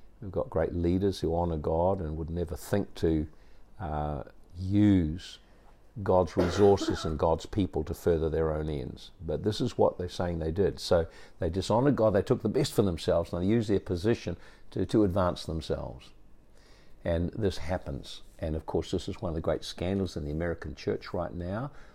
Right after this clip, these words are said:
of the exploiting of the things of God to take money off people,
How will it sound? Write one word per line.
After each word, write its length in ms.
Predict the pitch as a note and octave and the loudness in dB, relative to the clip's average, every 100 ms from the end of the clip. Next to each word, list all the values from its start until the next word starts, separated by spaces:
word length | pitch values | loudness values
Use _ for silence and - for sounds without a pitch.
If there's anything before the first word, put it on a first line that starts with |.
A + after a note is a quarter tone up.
| - | -12
of 180 | F#2 E2+ | -8 -4
the 80 | G#2 | -4
exploiting 800 | - - - G#2 G#2+ G2 E2+ D#2+ | -6 -8 0 6 6 6 -4 -6
of 280 | F2 D#2+ F2 | -8 -8 -6
the 240 | E2 D#2 | -4 -4
things 440 | D#2+ - A2+ A2+ F#2 | -6 -2 0 2 0
of 160 | E2 | -2
God 460 | D#2+ D2+ C2+ C2+ D2+ - - - - | -2 -2 0 -2 -6 -12 -20 -20 -12
to 320 | - E2+ E2 - | -4 -2 -2 -2
take 240 | D#2 D2+ | -2 0
money 280 | D#2+ D2+ D2 | -2 -2 -2
off 220 | D2+ C#2 | -4 -8
people, 360 | - - - | -12 -12 -12